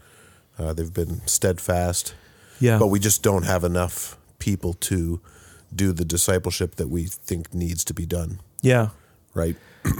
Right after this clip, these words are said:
Speaker 1: So, and, and we're doing, I mean, we're doing quite a bit, but there's a,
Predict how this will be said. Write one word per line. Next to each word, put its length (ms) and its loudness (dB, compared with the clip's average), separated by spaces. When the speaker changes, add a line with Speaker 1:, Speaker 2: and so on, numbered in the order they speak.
Speaker 1:
So, 360 4
and, 220 4
and 160 4
we're 100 6
doing, 400 4
I 40 -2
mean, 180 2
we're 100 4
doing 240 4
quite 300 2
a 20 -2
bit, 300 2
but 100 0
there's 220 0
a, 80 0